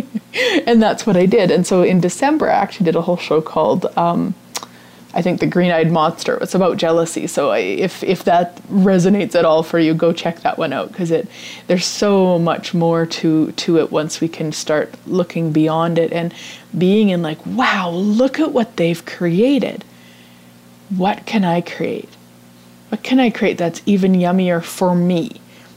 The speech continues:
So again, we're not going, you know, "That's even better than what they created." From that energy, we're going, like, "Even yummier for me." 'Cause it'll be different for all of us, what we'd like to create. It might look the same, like, you might have, you know,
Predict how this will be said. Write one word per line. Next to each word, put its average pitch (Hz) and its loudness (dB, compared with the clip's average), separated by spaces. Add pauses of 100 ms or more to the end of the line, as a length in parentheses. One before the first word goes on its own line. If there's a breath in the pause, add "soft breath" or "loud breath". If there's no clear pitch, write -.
So 185 0
again, 208 2
we're 180 2
not 196 0
going, 180 0
you 196 4
know, 170 2
"That's 165 -2
even 175 2
better 175 2
than 165 0
what 156 0
they 156 2
created." 160 -4
From 170 0
that 180 2
energy, 165 0
we're 165 0
going, 160 -2
like, - -4
"Even 214 4
yummier 196 2
for 196 0
me." 233 0 (1040 loud breath)
'Cause 202 0
it'll 214 2
be 220 6
different 240 0
for - -4
all 208 2
of 196 0
us, 170 -4
what - -2
we'd 185 2
like 180 0
to - -4
create. 202 0
It 170 2
might 220 0
look 185 0
the 269 0
same, 302 -2
like, 226 -2
you 190 0
might 185 0 (340 loud breath)
have, 202 0 (540)
you 214 4
know, 180 2